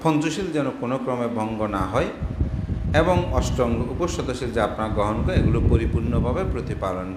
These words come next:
করতে পারলে তার মধ্যে শিলগুণ থাকে। ত্যাগগুণ, এটা বলতে হবে না, দান করা, এটা তো অনেক বিষয় আমরা আলোচনা করি।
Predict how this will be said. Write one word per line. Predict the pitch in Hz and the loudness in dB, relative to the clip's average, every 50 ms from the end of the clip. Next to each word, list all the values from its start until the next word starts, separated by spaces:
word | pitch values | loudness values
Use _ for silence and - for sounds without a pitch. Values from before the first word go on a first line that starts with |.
| - - | -6 -6
করতে | 101 95 - - - 143 | -6 -6 -6 -8 -10 -10
পারলে | 135 - 110 98 98 101 110 151 214 262 254 - - - - - - - - | -6 -4 -4 -2 -2 0 0 0 0 0 -2 -6 -10 -12 -14 -16 -18 -8 -2
তার | 117 110 110 | 0 0 0
মধ্যে | 107 107 110 110 147 180 | 0 -2 -4 -4 -4 -4
শিলগুণ | - - - - 147 139 135 131 117 110 110 107 101 92 - | -4 -2 0 2 4 4 4 4 2 2 -2 -4 -4 -6 -6
থাকে। | 92 87 - - 87 - - - - - - - - - - - - - - - - - - - - | -6 -8 -8 -8 -14 -14 -16 -20 -20 -20 -20 -20 -20 -20 -20 -20 -20 -20 -20 -20 -20 -20 -20 -12 -2
ত্যাগগুণ, | - 151 160 151 147 143 135 135 127 123 127 123 117 123 120 | 2 6 6 6 6 4 2 0 0 0 0 0 2 0 -2
এটা | 113 120 135 | -2 0 0
বলতে | 127 120 120 113 107 117 113 | 2 2 2 0 0 0 -2
হবে | 104 104 110 | -2 -2 -2
না, | 107 104 98 98 | -4 -4 -4 0
দান | 110 110 110 107 104 101 | 0 0 0 0 -4 -2
করা, | - 107 107 113 107 90 - - - | 0 2 2 2 2 0 -2 -10 -12
এটা | 107 98 117 110 113 | -8 -4 -4 -2 0
তো | 117 117 113 117 - - - - - - - - | 0 -2 -2 -4 -8 -12 -16 -20 -20 -16 -8 -4
অনেক | 123 139 165 180 175 139 117 | 0 2 2 2 2 0 -2
বিষয় | 113 - 120 110 | -2 -2 -2 -2
আমরা | 113 113 117 110 | 0 2 2 2
আলোচনা | 107 101 98 - 101 98 98 98 | 2 2 0 -2 -2 -2 -2 -2
করি। | 98 - 107 135 196 | -2 -2 -2 -2 -4